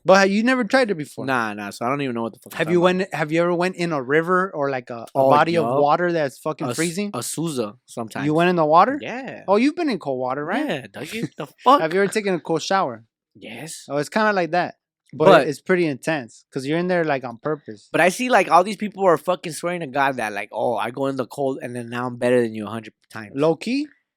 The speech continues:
Speaker 2: You've done it, right?
Speaker 1: If
Speaker 2: You
Speaker 1: it,
Speaker 2: have
Speaker 1: yeah,
Speaker 2: one,
Speaker 1: I ha-,
Speaker 2: right?
Speaker 1: I have one of those, like, inflatable ones.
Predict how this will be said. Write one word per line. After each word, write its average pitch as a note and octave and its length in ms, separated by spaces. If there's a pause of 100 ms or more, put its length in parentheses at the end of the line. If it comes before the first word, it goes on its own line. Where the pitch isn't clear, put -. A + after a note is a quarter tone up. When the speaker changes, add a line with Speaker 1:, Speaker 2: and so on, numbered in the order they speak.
(440)
Speaker 2:
You've F#3+ 160
done F3+ 180
it, D#3+ 80
right? E3 180
Speaker 1:
If - 40
Speaker 2:
You F#3+ 80
Speaker 1:
it, G3 40
Speaker 2:
have B3 160
Speaker 1:
yeah, G3 80
Speaker 2:
one, F3 100
Speaker 1:
I D#3 40
ha-, D3 40 (140)
Speaker 2:
right? - 120
Speaker 1:
I D3 60
have E3+ 240
one F3+ 160
of F3+ 80
those, E3+ 340
like, C3+ 220
inflatable C#3+ 580
ones. A2 300